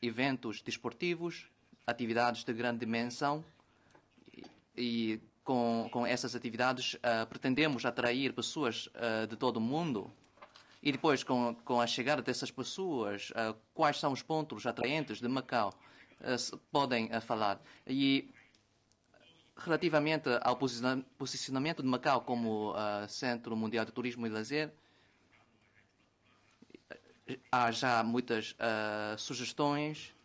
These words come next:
por exemplo, ah, enriquecer os pontos, ah, turísticos, ah, acrescentar serviços de autocarros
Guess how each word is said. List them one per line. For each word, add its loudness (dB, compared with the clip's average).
por -2
exemplo, 0
ah, 0
enriquecer 0
os -2
pontos, -2
ah, 0
turísticos, -4
ah, -2
acrescentar 2
serviços -2
de 2
autocarros 0